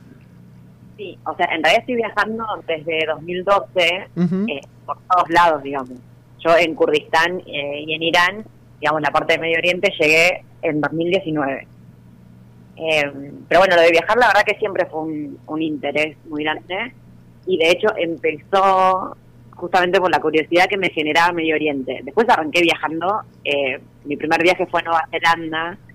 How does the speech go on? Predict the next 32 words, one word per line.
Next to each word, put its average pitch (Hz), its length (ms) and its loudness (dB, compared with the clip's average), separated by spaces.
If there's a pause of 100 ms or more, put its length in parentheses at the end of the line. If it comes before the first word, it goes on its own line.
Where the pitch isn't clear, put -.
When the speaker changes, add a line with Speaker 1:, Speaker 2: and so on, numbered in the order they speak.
(320)
Speaker 1:
a, - 380 0
con 143 160 -2
la 135 80 0
visa 160 320 2
de 143 400 2
trabajo 156 320 4
y - 20 0
vacaciones 175 540 0
para 139 240 -4
poder 143 220 -4
juntar 151 420 -10
plata 160 320 -2
y 151 60 2
de 139 60 -2
ahí 139 320 -4 (540)
poder 151 240 0
viajar 151 300 0
por 147 120 -2
el 151 120 -2
mundo, 170 200 0
que 147 100 -2
era 147 200 -2
más 147 320 -2
fácil 147 320 -2
juntar, 147 500 -2 (580)
eh, 160 480 0
en 156 160 -4
dólares 175 340 4 (200)
<laughs> - 160 -8
directamente 180 680 2
que 170 80 2
acá. 180 380 2